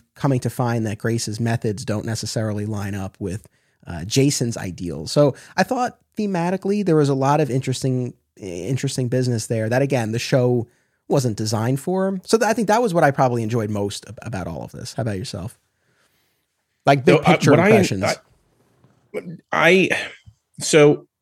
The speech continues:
Speaker 2: what I loved about Lord Drakkon is just, first off, he's, you know,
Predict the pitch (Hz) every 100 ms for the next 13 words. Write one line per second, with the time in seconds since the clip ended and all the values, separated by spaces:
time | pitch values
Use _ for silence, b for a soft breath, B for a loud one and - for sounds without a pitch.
0 | _ _ _ _ - 120 131 135 139 156
1 | 160 147 120 113 107 - - 101 113 104
2 | _ _ 107 101 95 95 95 92 95 87
3 | 85 90 90 - 92 - _ - 113 113
4 | 98 95 - 117 110 98 92 - _ -
5 | 104 90 82 85